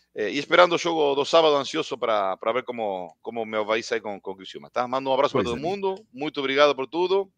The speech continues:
Speaker 1: e a gente se vê.
Speaker 2: Coisa linda, Ariel. Mandar um abraço pro Lucas aí, gostou do programa, já tá querendo um pós-jogo contra o Criciúma, o Lucas botando a gente pra trabalhar aí.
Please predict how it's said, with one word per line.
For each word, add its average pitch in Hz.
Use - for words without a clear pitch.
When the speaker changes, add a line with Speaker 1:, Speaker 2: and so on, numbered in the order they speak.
Speaker 1:
e -
a 117
gente 123
se 107
vê. 85
Speaker 2:
Coisa 92
linda, 90
Ariel. 95
Mandar 98
um -
abraço 113
pro 104
Lucas 104
aí, 123
gostou 101
do 98
programa, 113
já 92
tá 110
querendo 113
um 101
pós-jogo 107
contra 120
o -
Criciúma, 127
o -
Lucas 107
botando 98
a 107
gente 120
pra -
trabalhar 107
aí. 147